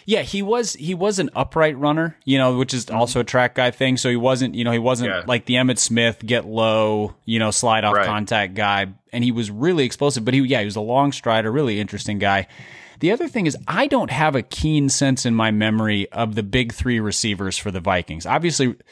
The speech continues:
Speaker 1: the game we're gonna
Speaker 2: Yeah.
Speaker 1: watch is the Thanksgiving Day game against the Cowboys in nineteen ninety-eight. So
Speaker 2: Yeah.
Speaker 1: r-, r-, one of Randy Moss's big breakout games of,
Speaker 2: Yep.
Speaker 1: he had many against the Cowboys. He, he burned them to the ground.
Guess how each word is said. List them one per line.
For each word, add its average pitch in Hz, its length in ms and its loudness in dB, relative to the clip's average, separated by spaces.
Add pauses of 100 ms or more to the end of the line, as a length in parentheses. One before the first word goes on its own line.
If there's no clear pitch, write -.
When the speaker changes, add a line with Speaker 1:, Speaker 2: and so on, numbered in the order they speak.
(260)
Speaker 1:
the 120 100 0
game 156 240 2
we're 165 80 2
gonna 139 160 4
Speaker 2:
Yeah. 107 80 0
Speaker 1:
watch 107 400 2
is 101 400 -2
the 107 240 -2
Thanksgiving 123 760 0
Day 117 240 2
game 98 640 -2 (200)
against 123 760 -2 (380)
the 113 80 -2
Cowboys 104 680 0
in 98 120 -2
nineteen 113 360 0
ninety-eight. 101 680 0 (280)
So 104 540 0
Speaker 2:
Yeah. 92 280 0 (180)
Speaker 1:
r-, 123 180 -12
r-, 123 240 -2
one 139 220 2
of 123 60 -2
Randy 127 240 4
Moss's 110 400 0
big 104 240 -2
breakout 104 480 -2
games 98 580 -4 (160)
of, - 220 -2 (180)
Speaker 2:
Yep. 202 200 2
Speaker 1:
he 151 60 0
had 139 160 2
many 107 300 0
against 90 280 -6
the 92 100 -6
Cowboys. 85 480 -2
He, 127 280 0
he 117 160 -2
burned 101 380 -6
them 92 220 -2
to 92 100 -10
the 82 100 -8
ground. 78 640 -10